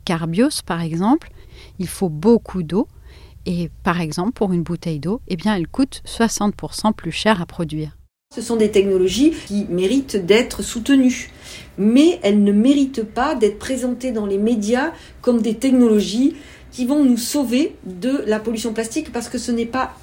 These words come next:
Speaker 2: le cas.
Speaker 1: Mais surtout, ce procédé ne concerne que le polyéthylène ou P E T. Il reste plein d'autres plastiques qui ne sont tout simplement pas recyclables ou très difficilement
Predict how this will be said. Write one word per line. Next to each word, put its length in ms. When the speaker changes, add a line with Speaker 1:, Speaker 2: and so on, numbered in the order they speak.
Speaker 2:
le 160
cas. 220
Speaker 1:
Mais 80
surtout, 400
ce 120
procédé 480
ne 120
concerne 720
que 100
le 200
polyéthylène 1120
ou 120
P 300
E 100
T. 280
Il 120
reste 340
plein 360
d'autres 340
plastiques 460
qui 100
ne 100
sont 200
tout 160
simplement 560
pas 320
recyclables 800
ou 80
très 320
difficilement 800